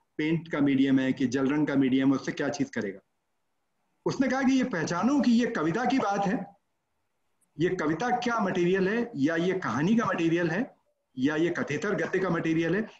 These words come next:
या ये उपन्यास, ये इससे एक उपन्यास भी बनता है। वैसे इस पूरे material से एक उपन्यास भी बन सकता है और उपन्यास का material, raw material भी हो सकता है।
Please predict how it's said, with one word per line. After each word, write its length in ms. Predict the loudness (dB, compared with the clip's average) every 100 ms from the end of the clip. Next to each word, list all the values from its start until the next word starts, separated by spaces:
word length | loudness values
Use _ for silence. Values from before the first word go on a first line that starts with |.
| -4
या 120 | 0
ये 80 | 2
उपन्यास, 360 | 2 2 0 -2
ये 260 | 2 2 2
इससे 220 | 0 0
एक 80 | 2
उपन्यास 340 | 2 2 2
भी 80 | 2
बनता 280 | 2 2 -2
है। 80 |
वैसे 220 | -4 -6 -16 _ _ _ _ _ _ _ _ _ -2
इस 120 | -2 -2
पूरे 220 | 0 2
material 360 | 2 2 0 0
से 100 | 0
एक 80 | 0
उपन्यास 360 | 0 0 0
भी 100 | 0
बन 140 | 0 -2
सकता 340 | -6 -10 -18
है 60 | -18 _ _ _ _ _ _ _ _ _ _ _ _ _ _ _
और 160 | -2 -2
उपन्यास 680 | 0 0 0 -2 -6 -14 -6
का 80 | -2
material, 320 | 0 2 2
raw 120 | 0
material 280 | 0 0 2
भी 80 | 2
हो 140 | 0
सकता 320 | -2 -8 -10
है। 160 | -16